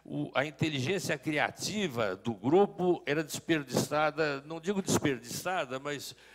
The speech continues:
não tinha uma atenção devida. Então, nós estamos criando um canal de sugestões, ou seja,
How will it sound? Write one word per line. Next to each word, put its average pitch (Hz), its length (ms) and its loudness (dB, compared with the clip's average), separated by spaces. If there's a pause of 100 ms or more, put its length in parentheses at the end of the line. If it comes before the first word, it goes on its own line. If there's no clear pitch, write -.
(140)
não 175 200 0
tinha 180 280 0
uma 185 140 2
atenção 156 840 -8 (460)
devida. 120 720 2
Então, 160 240 0
nós 170 140 0
estamos 190 200 -2
criando 170 260 -2
um 147 40 -12
canal 156 360 0
de 185 80 -12
sugestões, 147 680 -2
ou 131 100 -6
seja, 113 380 -8